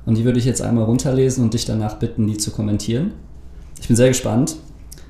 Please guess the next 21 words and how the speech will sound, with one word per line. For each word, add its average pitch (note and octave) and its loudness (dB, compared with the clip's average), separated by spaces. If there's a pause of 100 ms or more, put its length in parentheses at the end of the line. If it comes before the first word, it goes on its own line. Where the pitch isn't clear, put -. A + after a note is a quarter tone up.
(160)
Also A#2+ 2
Nummer A#2 6
eins: A#2 2
wenn A#2 8
man A#2+ 4
erfolgreich - 0
Handball B2+ 2
spielen A#2 0
möchte, A2+ -2
sollte A2+ -2
man A2+ -2
schon A#2 2
eins A2 2
neunzig A2+ 0
groß G#2 -2
sein G#2 -2
und G#2 4
mindestens G#2+ 4
fünfundneunzig G2 0
Kilo G#2 -2
wiegen. - -6